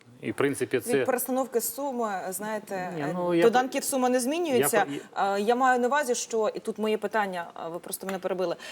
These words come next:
Speaker 2: е, воно звучить в тому, що чомусь дуже стрімко збільшується сума, яка потрібна для
Speaker 1: Ви
Speaker 2: забезпечення
Speaker 1: знаєте,
Speaker 2: наших Збройних сил України,
Speaker 1: ви знаєте,
Speaker 2: наших
Speaker 1: Діна, я, я вам
Speaker 2: мобілізованих.
Speaker 1: скажу так.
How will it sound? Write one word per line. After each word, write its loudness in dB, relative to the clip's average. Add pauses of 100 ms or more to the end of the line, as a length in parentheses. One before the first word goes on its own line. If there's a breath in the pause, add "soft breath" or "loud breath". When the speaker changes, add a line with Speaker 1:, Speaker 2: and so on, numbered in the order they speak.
(140)
Speaker 2:
е, 4
воно 2
звучить 0
в -20
тому, -2
що 2 (280)
чомусь -2
дуже -2
стрімко -2
збільшується -4
сума, 0
яка -4
потрібна -6
для 0
Speaker 1:
Ви 2
Speaker 2:
забезпечення 0
Speaker 1:
знаєте, 0
Speaker 2:
наших -4
Збройних -4
сил -4
України, -6
Speaker 1:
ви -4
знаєте, 0
Speaker 2:
наших 0
Speaker 1:
Діна, 0
я, -2
я -8
вам 2
Speaker 2:
мобілізованих. 0
Speaker 1:
скажу -4
так. -4